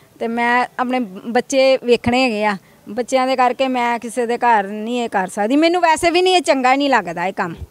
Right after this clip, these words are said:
ਕਿਉਂਕਿ ਮੈਂ ਸ਼ੁਰੂ ਤੋਂ ਆ, ਮਿਹਨਤ ਕਰਨਾ ਗਿੱਝੀ ਹੋਈ ਆ। ਮੈਂ ਆਪਣਾ ਸੁਨਿਆਰੇ ਦਾ ਕੰਮ ਕਰਦੀ ਸੀ, ਆਰਟੀਫੀਸ਼ੀਅਲ ਜੁਐਲਰੀ ਹੁੰਦੀ ਆ ਨਾ, ਉਹ ਅਸੀਂ ਬਣਾਉਂਦੇ ਸੀ ਤੇ ਸਾਡੇ ਮਤਲਬ ਕਿ ਰਿਸ਼ਤੇਦਾਰ ਬਾਹਰ ਜਾਂਦੇ ਸੀਗੇ, ਮੇਰੇ ਪਾਪਾ ਵੀ ਜਾਂਦੇ ਸੀ।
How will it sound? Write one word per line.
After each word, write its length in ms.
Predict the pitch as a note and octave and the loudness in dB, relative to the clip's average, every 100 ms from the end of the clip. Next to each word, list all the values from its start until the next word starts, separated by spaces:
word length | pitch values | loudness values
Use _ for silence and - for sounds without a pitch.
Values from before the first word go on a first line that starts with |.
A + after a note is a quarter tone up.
| _ _ - | _ _ -4
ਕਿਉਂਕਿ 260 | D#4 D#4 F#4 | -2 0 -2
ਮੈਂ 300 | F4 D#4 D#4 | 2 2 0
ਸ਼ੁਰੂ 300 | D#4+ D4+ D#4+ | -2 -6 -6
ਤੋਂ 160 | E4+ | -6
ਆ, 280 | E4 D#4 D#4 | -2 -2 -2
ਮਿਹਨਤ 360 | C4+ C#4+ D4 E4 | -2 -2 -2 0
ਕਰਨਾ 440 | D#4 C#4+ C#4+ C#4+ | 0 0 0 0
ਗਿੱਝੀ 460 | C#4 C4+ B3+ D#4+ E4+ | -2 -2 0 0 2
ਹੋਈ 220 | D4 B3 | 0 0
ਆ। 120 | A3+ - _ - B3 | -4 -8 _ -12 -4
ਮੈਂ 100 | C#4+ | -2
ਆਪਣਾ 200 | C#4 D4 | 0 -2
ਸੁਨਿਆਰੇ 460 | D4+ D4 C#4 C4+ | 0 0 2 2
ਦਾ 120 | C4 | 0
ਕੰਮ 260 | C4 C4 C4+ | 0 0 0
ਕਰਦੀ 300 | C4 B3 A#3+ | 0 -2 -2
ਸੀ, 120 | C#4 | -2
ਆਰਟੀਫੀਸ਼ੀਅਲ 580 | D#4 C#4 C4+ C4+ D4 C#4+ | 0 0 -2 -4 0 -2
ਜੁਐਲਰੀ 360 | C4+ B3+ C#4 D#4+ | -2 -4 -2 -2
ਹੁੰਦੀ 260 | C4+ B3+ | -2 0
ਆ 60 | C4+ | 2
ਨਾ, 140 | D#4 - - - | 0 -4 -16 -4
ਉਹ 140 | C#4 | -2
ਅਸੀਂ 220 | C#4+ D4+ | -2 -2
ਬਣਾਉਂਦੇ 440 | C4 C#4+ D4 A#3 A#3 | -2 0 -2 -2 -6
ਸੀ 160 | C#4 | -6
ਤੇ 440 | C4+ D4+ C#4+ C#4 B3+ | -2 0 2 0 0
ਸਾਡੇ 580 | C4 A3+ G3+ A#3+ A#3+ A#3+ | -2 -2 0 0 0 -2
ਮਤਲਬ 300 | A#3 A3 A3+ | -4 -4 -4
ਕਿ 240 | A#3+ A#3 G3 | -6 -6 -4
ਰਿਸ਼ਤੇਦਾਰ 580 | A3+ - A#3 A3 A3 A3 _ - | -6 -2 0 2 2 2 _ -12
ਬਾਹਰ 260 | G#3 G#3+ A3 | -4 -2 0
ਜਾਂਦੇ 380 | A3+ A#3 A#3+ A#3 | 0 2 2 2
ਸੀਗੇ, 340 | A3 A3 C#4 - - - | 0 2 2 -2 -18 -4
ਮੇਰੇ 120 | A#3 | -2
ਪਾਪਾ 340 | - A#3+ - C4 | 2 2 2 0
ਵੀ 80 | |
ਜਾਂਦੇ 320 | C4 G#3+ F#3 F#3+ | 0 -4 -6 -10
ਸੀ। 160 | E3+ | -12